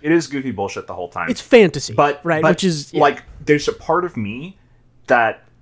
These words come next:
Speaker 1: stops seeing it as, like, cartoony bullshit and actually gets hype when it, like, when, when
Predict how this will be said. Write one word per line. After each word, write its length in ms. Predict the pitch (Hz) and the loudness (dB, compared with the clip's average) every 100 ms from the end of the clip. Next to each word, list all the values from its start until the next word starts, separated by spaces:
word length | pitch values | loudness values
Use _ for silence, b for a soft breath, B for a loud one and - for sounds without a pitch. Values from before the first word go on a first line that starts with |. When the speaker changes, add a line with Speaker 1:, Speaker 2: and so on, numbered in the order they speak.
| _ - | _ -12
Speaker 1:
stops 440 | - 127 127 - | -2 -2 -2 -6
seeing 340 | - 127 120 | -8 -8 -6
it 160 | 123 - 110 | -8 -8 -4
as, 300 | 107 98 113 | -4 -4 -4
like, 320 | 101 - - _ _ _ _ _ _ _ - | -6 -6 -20 _ _ _ _ _ _ _ -4
cartoony 560 | 131 110 120 110 107 | -2 -2 -4 -8 -8
bullshit 460 | 107 113 - 175 180 _ _ - | -6 -6 -6 -10 -12 _ _ -8
and 400 | 117 113 107 - _ _ | -6 -4 -6 -10 _ _
actually 380 | 110 107 - 120 | -2 0 0 -2
gets 220 | 98 92 | -2 -10
hype 300 | - 95 82 _ _ _ | -12 -10 -12 _ _ _
when 180 | 139 147 | -2 0
it, 160 | - | -2
like, 320 | 117 101 - - | -2 -2 -4 -8
when, 260 | 117 95 107 | -6 -6 -6
when 380 | 120 104 92 | -6 -6 -14